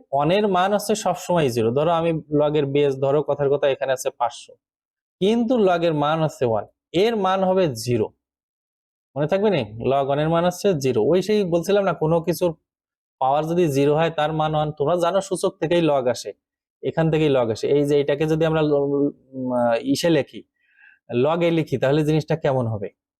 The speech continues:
এই একশো, এই ওয়ানটার এখানে লিখবো আর ওই পাওয়ারটার এখানে লিখবো, এই তো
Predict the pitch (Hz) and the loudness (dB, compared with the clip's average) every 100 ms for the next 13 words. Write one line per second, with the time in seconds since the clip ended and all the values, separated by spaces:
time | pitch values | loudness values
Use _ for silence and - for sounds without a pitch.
0 | _ 123 123 120 120 - - 202 269 - | _ -2 0 0 -4 -6 -2 -2 -2 -10
1 | _ - 120 123 123 135 151 135 143 156 | _ -10 -2 0 0 0 0 0 0 0
2 | 165 165 196 151 131 127 123 120 120 - | 0 0 0 2 2 0 -2 -2 -2 -2
3 | 120 110 110 107 104 113 _ 135 131 | 0 0 -2 -6 -8 -12 _ -4 -2